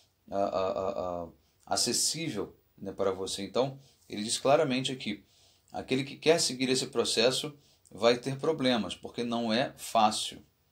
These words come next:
é algo extremamente difícil, né? É, requer muita austeridade, requer muita dedicação,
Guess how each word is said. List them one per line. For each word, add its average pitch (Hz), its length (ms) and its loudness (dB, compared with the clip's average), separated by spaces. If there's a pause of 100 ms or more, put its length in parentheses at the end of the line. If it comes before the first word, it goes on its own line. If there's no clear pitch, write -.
(200)
é - 80 -4
algo 113 180 2
extremamente 127 600 -2
difícil, - 640 -2 (580)
né? - 340 -14 (200)
É, 85 140 -10
requer 101 400 -2
muita 127 360 -2
austeridade, 110 840 4 (440)
requer 104 400 -6
muita 113 680 0 (1500)
dedicação, 107 1000 0